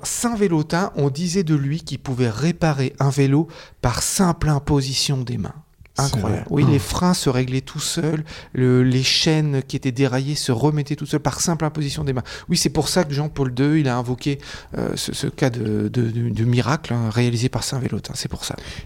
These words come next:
Speaker 2: Et d'ailleurs, ça me fait penser, j'ai, j'avais une fois croisé un, un cyclo-voyageur lors d'un, d'un, d'un de mes voyages. Je l'ai trouvé un peu fou, mais il m'avait dit que un jour où il était en voyage, il avait les deux pneus crevés.
Speaker 1: Ouais.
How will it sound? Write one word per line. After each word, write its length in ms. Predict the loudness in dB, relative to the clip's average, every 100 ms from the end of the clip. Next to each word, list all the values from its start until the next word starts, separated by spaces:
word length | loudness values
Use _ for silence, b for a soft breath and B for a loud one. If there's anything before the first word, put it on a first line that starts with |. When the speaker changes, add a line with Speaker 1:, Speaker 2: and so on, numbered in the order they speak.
| 0
Speaker 2:
Et 240 | 0 0
d'ailleurs, 280 | 2 4 4
ça 120 | 4
me 40 | 2
fait 120 | 4
penser, 260 | 4 6
j'ai, 260 | 6 6 4
j'avais 240 | 4 6
une 120 | 6 6
fois 160 | 4
croisé 480 | 2 2 2 4 6
un, 400 | 6 6 4 0 -2 -6 -2
un 100 | -2
cyclo-voyageur 1000 | 0 0 4 4 6 6 6 6 6 4
lors 140 | 4
d'un, 100 | 2
d'un, 260 | 0 2 2
d'un 160 | 4
de 60 | 4
mes 60 | 4
voyages. 440 | 4 4 4 2 -4 B B B
Je 80 | 0
l'ai 60 |
trouvé 200 | 4 6
un 140 | 6 6
peu 220 | 4 2
fou, 300 | 2 4 4 B B B
mais 140 | 2 6
il 40 |
m'avait 220 | 6 4 4
dit 220 | 2 -2
que 220 | 2 2 2 B B B B _
un 120 | 4
jour 300 | 6 6 6
où 80 | 6
il 80 | 6
était 220 | 2 2
en 60 | 4
voyage, 600 | 6 6 6 8 6 4 B B
il 80 | 4
avait 100 | 6
les 140 | 6
deux 120 | 6 4
pneus 200 | 4 2
crevés. 420 | 4 4 4 2 -2
Speaker 1:
Ouais. 60 | B